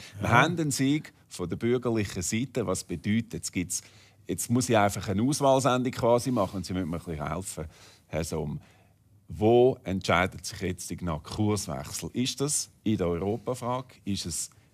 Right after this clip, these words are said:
Speaker 1: beim Rentenalter, wo rein, ähm, sachlich gesehen eigentlich müsste erhöht werden? Ist es beim Atomausstieg, bei der Energiewende?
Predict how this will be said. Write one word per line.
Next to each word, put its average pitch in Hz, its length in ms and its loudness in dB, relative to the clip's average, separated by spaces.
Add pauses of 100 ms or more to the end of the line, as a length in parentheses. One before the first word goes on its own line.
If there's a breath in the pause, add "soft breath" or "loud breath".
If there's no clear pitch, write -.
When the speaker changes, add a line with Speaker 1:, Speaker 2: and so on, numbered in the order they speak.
(160 soft breath)
Speaker 1:
beim 78 160 -6
Rentenalter, 110 880 0 (400 soft breath)
wo 82 340 0
rein, 80 560 0
ähm, 71 480 -6 (220)
sachlich - 520 -4
gesehen 85 280 -4
eigentlich 78 340 -6
müsste 85 340 -8
erhöht 87 340 -4
werden? 101 440 -2
Ist 104 220 -4
es 90 140 -8
beim 78 180 -6
Atomausstieg, 90 800 -6
bei 78 120 -12
der - 140 -8
Energiewende? - 680 -14